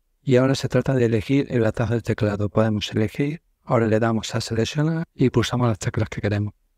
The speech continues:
Por ejemplo, podría ser la combinación control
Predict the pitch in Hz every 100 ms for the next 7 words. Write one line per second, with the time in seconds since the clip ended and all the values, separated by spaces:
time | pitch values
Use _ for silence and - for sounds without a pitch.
0 | - 131 107 - 127 113 123 107 120 117
1 | 120 113 - 123 127 120 113 110 110 107
2 | - 123 120 110 - 117 120